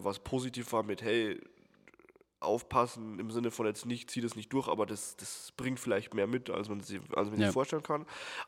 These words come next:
Speaker 1: Und es gab tatsächlich, <laughs> sorry, dass ich so, äh,
Speaker 2: Ja.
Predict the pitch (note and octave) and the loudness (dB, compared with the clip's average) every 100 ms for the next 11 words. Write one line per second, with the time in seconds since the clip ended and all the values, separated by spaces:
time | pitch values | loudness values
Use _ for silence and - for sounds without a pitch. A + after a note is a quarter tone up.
0 | - B2+ G2+ A#2+ - A#2 A#2+ - B2 - | -2 0 2 -2 2 2 2 0 -4 -2
1 | C3 - - - - - - - - _ | -2 -2 -4 -6 -8 -10 -18 -20 -20 _
2 | - - - - - - - - - - | -12 -4 -2 -4 -2 -4 -4 -10 -14 -16
3 | - - _ - - C#3 C3 C3+ C3+ C#3+ | -20 -20 _ -18 -2 0 0 0 0 0
4 | C3+ - C3+ - - - - B2 A#2 G2 | -2 0 -2 -2 -4 -4 0 4 6 6